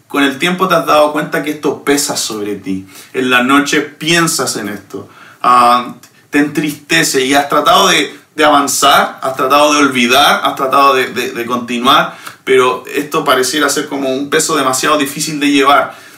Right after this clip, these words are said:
Y, y ¿sabes qué? Siento que el Espíritu Santo te está invitando ahora a sanar, ¿m? A, a se-, a que tú seas libre de esto, a, a, a tener un poco de salvación, un poco de restauración en tu vida al respecto de esto.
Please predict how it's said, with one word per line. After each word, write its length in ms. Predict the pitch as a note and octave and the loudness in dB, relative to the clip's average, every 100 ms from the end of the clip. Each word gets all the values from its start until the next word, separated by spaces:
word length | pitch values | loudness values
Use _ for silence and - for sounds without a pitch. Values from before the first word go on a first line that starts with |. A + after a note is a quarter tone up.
| - - | -20 -14
Y, 520 | C#3 B2+ B2 B2 - - - | -6 -4 -4 -6 -10 -20 -16
y 160 | - - | -10 -2
¿sabes 200 | E3 - | -2 -2
qué? 100 | F3+ | -2
Siento 220 | F#3+ F3+ | -2 -2
que 80 | E3 | -4
el 60 | |
Espíritu 200 | D#3+ E3+ | -4 -4
Santo 200 | F#3 - | -4 -4
te 80 | D#3 | -8
está 320 | - E3 D#3+ D#3+ | 0 2 2 -2
invitando 680 | D#3 C#3+ C3 F3 F#3 F3 | -8 -8 -2 0 0 2
ahora 300 | E3+ F3 F3+ | 2 2 2
a 160 | D3 - | 0 -2
sanar, 600 | - - G#2 G#2+ G#2 G2 - _ _ | -4 -6 -8 -6 -6 -8 -16 _ _
¿m? 220 | - F3 F#3 - - - - - | -6 -6 -8 -14 -20 -20 -14 0
A, 340 | - - - | 2 2 0
a 40 | |
se-, 240 | - D3+ C#3 | -2 -2 -2
a 100 | C3+ | -2
que 100 | C#3+ | 0
tú 120 | F#3 | 0
seas 300 | F#3 G3+ D3+ | 2 2 2
libre 480 | C3 D3 A3 C#4 G#3+ | 0 2 4 4 2
de 120 | C#3+ | 2
esto, 400 | B2+ - G2+ F#2+ - _ _ _ - - - - | 0 -4 -10 -10 -16 _ _ _ -20 -20 -12 -2
a, 120 | B2 | -2
a, 380 | - B2+ - C3+ | 2 0 2 0
a 60 | |
tener 240 | C#3 F3+ C#4 | 2 4 4
un 120 | A#3+ | 2
poco 220 | A#3+ A#3 | 0 2
de 100 | G#3 | 2
salvación, 800 | - F3 D3+ - - D#3+ C3 - | 2 2 0 0 0 0 0 -4
un 80 | B2 | -6
poco 220 | - E3+ | -4 -2
de 80 | E3 | 0
restauración 920 | D3+ C#3+ D3 C3+ A#2+ - C#3 A#2 G#2 - _ _ | 0 -2 0 2 2 -2 -2 -4 -6 -16 _ _
en 180 | A#2 A#2 | -14 -10
tu 120 | A#2+ | -6
vida 400 | B2+ B2+ - - - _ - | -2 -2 -4 -8 -20 _ -8
al 120 | A2 | -6
respecto 400 | A#2 A#2 A2+ G#2+ | -4 -6 -6 -6
de 60 | |
esto. 320 | G2+ - - | -6 -8 -14